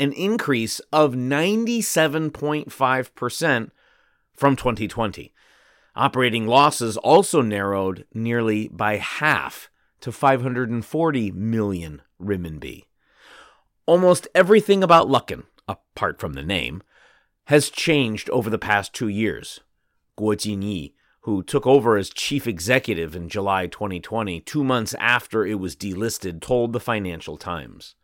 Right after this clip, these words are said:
The business approach, the operation, the, the team,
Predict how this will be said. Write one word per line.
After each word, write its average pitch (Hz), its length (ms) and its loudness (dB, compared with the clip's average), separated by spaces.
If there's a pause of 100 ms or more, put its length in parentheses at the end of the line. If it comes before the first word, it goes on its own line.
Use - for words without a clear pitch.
(600)
The - 80 0
business 190 420 2
approach, 87 580 -8
the 80 320 -12
operation, 110 880 4
the, - 220 -16
the - 160 -8
team, 131 600 -4